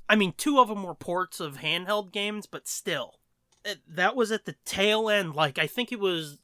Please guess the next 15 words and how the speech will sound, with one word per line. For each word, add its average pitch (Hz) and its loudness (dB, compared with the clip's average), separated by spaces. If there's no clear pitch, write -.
eleven 185 2
or 180 2
twelve 202 2
when 165 -4
they 156 -2
were 151 -2
like, 147 -4
"Okay, 240 0
we're 165 -6
done 165 -4
with 147 -10
this 143 -12
PlayStation 135 -10
two 143 -10
nonsense." 123 -16